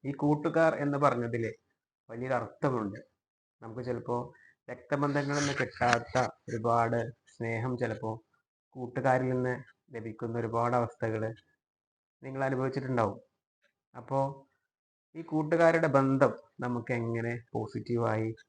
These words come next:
നിലനിർത്താം എന്നതിനെ കുറിച്ചാണ് പറയാൻ പോകുന്നത്. ഈ മൂന്ന് കാര്യങ്ങള് നിങ്ങൾ മനസ്സിൽ വെച്ച് കഴിഞ്ഞാല്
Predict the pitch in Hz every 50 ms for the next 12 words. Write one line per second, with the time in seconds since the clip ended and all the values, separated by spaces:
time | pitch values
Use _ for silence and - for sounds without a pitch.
0 | _ - 110 110 113 123 127 123 120 113 120 - 117 117 117 117 - - 131 113
1 | 110 113 113 107 113 110 110 - - 107 107 107 113 135 147 - _ _ _ -
2 | - - - - 175 170 165 156 143 120 107 104 104 98 98 - - - 185 185
3 | 180 165 165 170 175 175 190 190 185 180 160 143 139 135 131 131 131 127 131 135
4 | 143 - _ _ _ _ _ _ _ _ 131 127 127 131 131 127 123 120 120 117
5 | - - 127 127 127 117 120 - 123 117 117 117 113 113 113 107 104 113